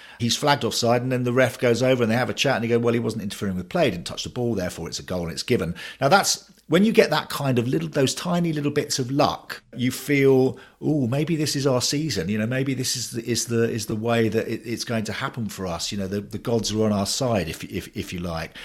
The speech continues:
And today, again, I thought the goal we scored, it, it, it, he was, he wasn't offside. Clearly, he wasn't offside, Sarr, when it, when, when the ball was kicked by Zinkernagel. But there was a hint,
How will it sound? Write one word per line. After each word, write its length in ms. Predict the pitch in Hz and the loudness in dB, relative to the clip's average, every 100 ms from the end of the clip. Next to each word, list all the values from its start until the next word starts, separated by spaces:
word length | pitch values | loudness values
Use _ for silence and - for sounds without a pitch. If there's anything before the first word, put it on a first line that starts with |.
| - - - | -16 -16 -8
And 200 | - 131 | 0 2
today, 320 | 131 139 196 165 | 2 6 8 8
again, 180 | 165 | 6
I 100 | 139 | 4
thought 400 | 120 143 127 - - _ _ _ _ - - | 6 6 6 2 -12 _ _ _ _ -20 -10
the 80 | 113 | 2
goal 240 | 147 147 | 6 6
we 120 | 120 | 6
scored, 560 | - - 139 107 95 - - - - - - - | 2 4 4 4 2 -2 -14 -20 -20 -20 -20 -20
it, 240 | - 120 - - 131 - - - - | -14 -12 -10 -8 -4 -2 -2 -6 -6
it, 140 | 127 | -4
it, 180 | 139 147 | -2 2
he 100 | 131 | 4
was, 300 | 147 - - | 6 4 2
he 140 | - 139 | 4 8
wasn't 260 | 143 113 | 8 6
offside. 640 | 85 - 107 73 78 - - | 2 2 2 2 -4 -6 2
Clearly, 300 | 131 90 82 | 4 4 2
he 120 | 101 | 0
wasn't 240 | 90 98 | 0 -2
offside, 420 | 87 - 107 98 | -6 -2 2 2
Sarr, 320 | 95 110 107 127 | 0 0 0 0
when 120 | 104 | 0
it, 120 | - | -2
when, 300 | 110 104 113 | 0 0 0
when 140 | 110 | 0
the 80 | 110 | 0
ball 200 | 104 110 | 0 -2
was 140 | 104 107 | -2 -4
kicked 320 | 131 120 - | -4 -4 -4
by 80 | 113 | -4
Zinkernagel. 560 | 120 120 135 160 190 | -4 -6 -4 0 0
But 120 | 160 | 0
there 100 | 156 | 2
was 140 | 147 131 | 2 4
a 60 | |
hint, 460 | 117 165 165 - - | 4 4 4 0 -6